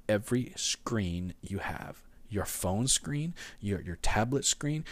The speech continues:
your, your laptop or your computer screen, your T V screen. Disconnect for thirty minutes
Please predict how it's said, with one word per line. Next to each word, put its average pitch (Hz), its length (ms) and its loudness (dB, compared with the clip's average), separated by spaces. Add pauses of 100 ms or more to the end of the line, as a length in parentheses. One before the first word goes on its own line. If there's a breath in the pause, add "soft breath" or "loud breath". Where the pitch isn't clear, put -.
(120)
your, 92 220 -4
your 92 240 0
laptop 147 640 2
or - 20 4
your 92 120 0
computer 135 460 0
screen, 160 400 0 (200 loud breath)
your 165 180 -4
T 175 240 8
V 180 160 4
screen. 190 520 4 (1000)
Disconnect 190 720 8
for 117 80 2
thirty 147 360 8
minutes 120 440 6